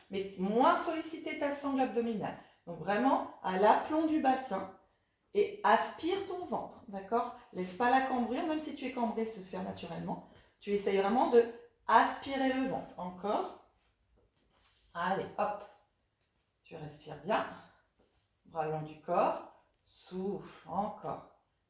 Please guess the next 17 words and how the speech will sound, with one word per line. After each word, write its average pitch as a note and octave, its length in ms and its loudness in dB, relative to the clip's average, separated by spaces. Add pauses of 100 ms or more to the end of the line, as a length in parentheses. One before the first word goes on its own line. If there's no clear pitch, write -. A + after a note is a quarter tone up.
(320)
Hop. E3 400 -2 (460)
Resserre. - 480 -8 (520)
Descends. F#3 440 -8 (260)
Rentre B3+ 300 4
bien C#4+ 260 2
le C#4+ 80 -2
ventre, C#4+ 480 -2
encore. C4+ 600 -4 (520)
Hop. D#4+ 180 8 (720)
Bien. F#3 500 2 (200)
Maintenant, B3+ 320 2
tu D4 160 -8
relâches, - 460 4
ça F#3 100 -8
fait - 180 -14
une E3+ 200 -14
minute. G#3 360 -2